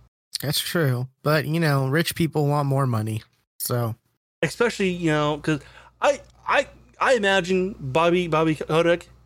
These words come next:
Speaker 2: does absolutely nothing. Like, he, he, he is a C E O that I imagine does nothing and just lets his company pull in the money for him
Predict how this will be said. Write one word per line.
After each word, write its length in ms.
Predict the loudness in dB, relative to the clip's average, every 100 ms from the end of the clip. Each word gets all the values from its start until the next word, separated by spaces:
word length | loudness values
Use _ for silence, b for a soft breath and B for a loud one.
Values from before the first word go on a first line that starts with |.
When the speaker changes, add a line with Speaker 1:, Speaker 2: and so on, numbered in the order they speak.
| -8
Speaker 2:
does 240 | 0 2 2
absolutely 500 | -2 -2 -2 -4 -4
nothing. 440 | -4 -6 -6 -12 -16 -20 _ _ -4
Like, 140 | -4
he, 260 | 0 -2 -2 B B
he, 340 | B 0 2 0
he 280 | -2 0 0
is 120 | 0
a 60 | -2
C 240 | -2 2
E 40 | 4
O 140 | 4
that 140 | 4
I 80 | 2
imagine 380 | 2 0 0 -4
does 300 | -2 -2 -2
nothing 520 | -2 -2 0 0 0 -4 b b b -6
and 200 | -4 -2
just 280 | -2 -4 -8
lets 440 | -2 0 -2 -2
his 220 | -4 -2
company 580 | -2 -4 -2 -2 -2 -6 -12 b b _
pull 240 | -2 0 2
in 100 | 2
the 80 | 2
money 280 | 0 0
for 260 | -2 -6 -8
him 200 | -8 -10